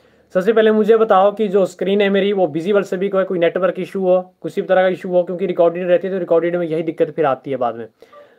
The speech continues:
और बाकी वो issue मुझे बता दो, और मेरी जो voice है वो ऑडिबल आप सभी को?" यस। और यहाँ पे आर एन कटोच जी कह रहे हैं, "मिल ही जाएगी मंजिल भटकते भटकते,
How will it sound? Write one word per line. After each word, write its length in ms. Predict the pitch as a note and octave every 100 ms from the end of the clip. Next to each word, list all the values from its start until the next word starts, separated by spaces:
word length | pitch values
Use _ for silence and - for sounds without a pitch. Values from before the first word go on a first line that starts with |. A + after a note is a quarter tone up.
| -
और 340 | C#3+ C#3 C#3 - _ _ -
बाकी 440 | D#3 E3+ F3+ F3
वो 200 | D3+ F#3
issue 200 | G3+ F#3+
मुझे 200 | G3+ F#3+
बता 220 | G3 F#3+ F3+
दो, 240 | G#3+ A3+ _ -
और 220 | E3 F3
मेरी 220 | F3+ G3
जो 140 | F3+
voice 300 | F3+ F3 F3+
है 60 | G3+
वो 80 | F#3+
ऑडिबल 340 | F3 F#3+ F#3+
आप 100 | F#3
सभी 220 | F3+ F3
को?" 320 | F3+ F#3 F3+ _ _ _ _ _ -
यस। 400 | D#3+ D#3 - _ _ _ _ _ _ _ _ _ _ _ _ _ _ _ _ _
और 140 | D#3+ D3+
यहाँ 260 | D3+ F3+ F#3+
पे 100 | G3+
आर 200 | F3+ G3
एन 100 | G3+
कटोच 280 | F#3+ F#3+
जी 100 | E3
कह 160 | F#3+ F#3
रहे 120 | F3+
हैं, 180 | G3 A3 _ _ _ _ _ _ _ _ _ -
"मिल 260 | D3+ F#3+ A#3+
ही 140 | A3+
जाएगी 340 | G3 G#3+ A3 A3
मंजिल 440 | G#3 G3+ G#3 F#3
भटकते 440 | C3+ D#3 F#3+ - F#3
भटकते, 560 | D#3+ E3 D#3+ E3 C3